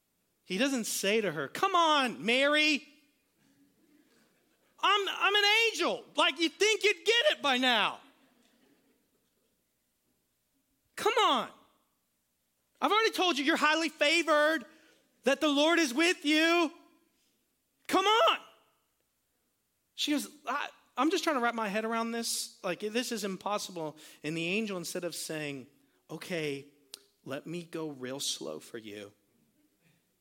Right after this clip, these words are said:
the angel says,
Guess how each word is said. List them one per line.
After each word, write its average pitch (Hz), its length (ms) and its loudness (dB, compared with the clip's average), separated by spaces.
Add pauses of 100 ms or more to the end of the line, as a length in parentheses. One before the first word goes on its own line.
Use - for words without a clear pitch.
(1500)
the 123 160 -12
angel 127 220 -10
says, - 480 -12